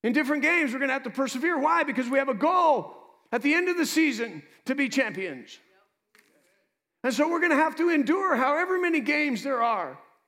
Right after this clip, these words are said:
to get to the end. And then we come over to our Christian life and we're like, "Why can't it just be over?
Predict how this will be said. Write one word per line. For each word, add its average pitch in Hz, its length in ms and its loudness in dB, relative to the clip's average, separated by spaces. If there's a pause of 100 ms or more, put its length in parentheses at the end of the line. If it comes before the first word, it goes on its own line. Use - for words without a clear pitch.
(500)
to 170 100 -8
get 170 200 -6
to 165 80 -6
the 202 200 -8
end. 160 280 -10 (2500)
And 175 80 -2
then 240 80 0
we 254 100 -4
come 254 160 0
over 254 160 -4
to 226 80 -2
our 233 120 -2
Christian 247 380 -8
life 247 220 -4
and 214 80 -8
we're 202 60 -6
like, 175 180 -4 (1040)
"Why 180 220 -4
can't 247 360 -4
it 170 160 -4
just 131 640 -8
be 160 480 -10 (160)
over? 143 340 -6